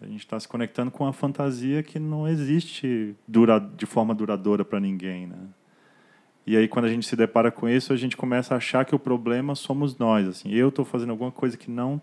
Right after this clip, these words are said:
tá certa, que eu preciso, talvez precisasse fazer alguma coisa um pouco melhor, um pouco mais, talvez trabalhar mais, né? Dez horas tá pouco, assim, vou trabalhar doze horas, quatorze horas.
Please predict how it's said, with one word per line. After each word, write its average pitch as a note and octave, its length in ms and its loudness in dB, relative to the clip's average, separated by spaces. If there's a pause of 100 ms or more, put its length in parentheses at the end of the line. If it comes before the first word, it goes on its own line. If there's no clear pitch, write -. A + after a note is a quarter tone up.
tá C3 200 -2
certa, B2 800 -6 (400)
que - 60 -10
eu - 60 -10
preciso, A2 560 -2 (500)
talvez A2+ 260 2
precisasse A2+ 380 -2
fazer A2+ 160 -2
alguma A2+ 220 -4
coisa A#2 260 -2
um A2 80 -2
pouco - 540 -6
melhor, A#2 580 2
um A2 80 -4
pouco A2 340 -8
mais, A2 640 -6 (1300)
talvez G#2+ 180 0
trabalhar A2+ 380 2
mais, A2 360 4
né? F#2+ 240 -6 (680)
Dez G#2 380 0
horas G#2+ 260 2
tá A2+ 140 -6
pouco, G#2 400 -2
assim, - 160 -12
vou G2 80 -14
trabalhar G#2 320 -6
doze G#2 440 4
horas, F#2 440 -8
quatorze F#2+ 600 -4
horas. F2+ 540 -10